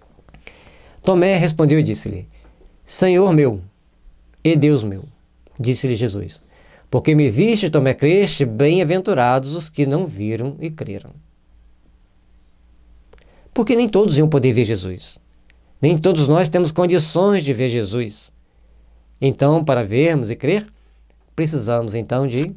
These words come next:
estarmos atentos à mensagem do Pai. Precisamos estar atentos aos ensinamentos do Cristo, transformando-nos para o amor e pelo amor, fazendo-nos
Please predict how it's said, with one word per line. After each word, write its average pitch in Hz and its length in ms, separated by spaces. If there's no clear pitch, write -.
estarmos 113 560
atentos 107 500
à 131 120
mensagem 107 420
do 104 80
Pai. 62 260
Precisamos 156 580
estar 139 340
atentos 135 540
aos 135 200
ensinamentos 143 500
do 139 100
Cristo, 165 400
transformando-nos 160 880
para 143 200
o 135 60
amor 147 420
e 143 60
pelo 113 240
amor, 92 400
fazendo-nos 156 920